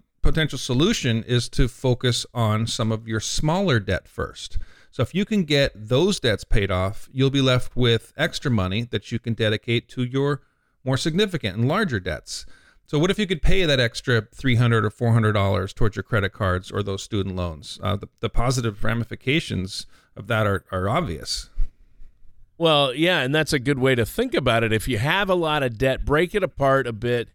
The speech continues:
Speaker 2: so you can identify parts of it that you can tackle right away. That's another one of those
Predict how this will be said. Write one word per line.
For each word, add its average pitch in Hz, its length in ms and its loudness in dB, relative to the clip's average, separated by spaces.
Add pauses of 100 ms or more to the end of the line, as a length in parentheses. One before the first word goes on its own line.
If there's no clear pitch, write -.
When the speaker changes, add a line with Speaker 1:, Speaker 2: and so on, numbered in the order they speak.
(240)
Speaker 2:
so - 140 -4
you 123 200 2
can 113 320 -2
identify 135 560 0
parts 135 340 0
of 113 100 -2
it 127 120 -2
that 131 180 -6
you 113 80 -10
can 120 160 -8
tackle 113 460 -4
right 95 200 -4
away. 85 480 -6
That's 123 240 -6
another 156 320 0
one 147 160 0
of 135 80 0
those 123 300 2